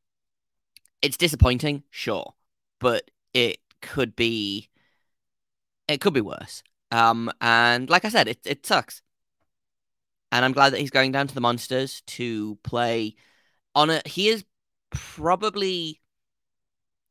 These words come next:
one of the best players on the Monsters now, just by pure skill. Um, and I think putting him in a position to succeed, to build some confidence, and this is something we talked about, um, earlier in the season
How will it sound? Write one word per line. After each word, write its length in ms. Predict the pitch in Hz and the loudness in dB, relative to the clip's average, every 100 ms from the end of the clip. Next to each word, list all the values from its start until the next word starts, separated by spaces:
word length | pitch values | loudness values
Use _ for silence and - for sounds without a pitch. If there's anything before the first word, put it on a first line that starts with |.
| _ | _
one 240 | 135 147 | -2 0
of 80 | 170 | 2
the 60 | 156 | 0
best 320 | 117 131 - | 0 -2 -2
players 260 | 120 120 117 | -2 0 -2
on 100 | 113 | -6
the 60 | |
Monsters 600 | 107 113 113 127 139 - _ - | -6 -8 -6 -4 -4 -6 _ -4
now, 340 | 147 143 151 | 4 6 6
just 300 | 151 127 120 | 2 -6 -8
by 400 | - 123 117 113 98 113 - _ 123 101 _ | 2 2 2 -6 -14 -20 -20 _ -20 -20 _
pure 240 | - 131 117 | -8 -6 -6
skill. 520 | - 117 123 151 143 - | -4 -2 2 0 -2 -2
Um, 340 | 120 117 113 107 | 2 4 2 -2
and 240 | 123 117 - | 0 0 -2
I 120 | 123 | -10
think 340 | - 123 - - | -6 -8 -8 -8
putting 220 | 143 151 | -4 -4
him 140 | 151 | -4
in 160 | 139 131 | -4 -4
a 40 | |
position 340 | 123 120 123 127 | -6 -8 -10 -10
to 80 | 117 | -16
succeed, 460 | - - 110 123 | -14 -8 -8 -8
to 80 | 113 | -8
build 240 | 117 123 | -8 -8
some 100 | - | -10
confidence, 500 | 104 110 117 143 143 | -14 -14 -12 -12 -12
and 80 | 123 | -12
this 80 | 135 | -16
is 60 | 131 | -14
something 200 | 120 113 | -14 -14
we 100 | 110 | -12
talked 240 | 107 110 | -12 -10
about, 240 | 117 101 _ - | -12 -12 _ -12
um, 340 | 113 104 - _ _ _ _ _ 160 | -10 -10 -12 _ _ _ _ _ -2
earlier 300 | 160 151 135 | 0 2 0
in 60 | |
the 60 | 120 | -6
season 520 | - 170 123 113 | -6 -6 -2 -2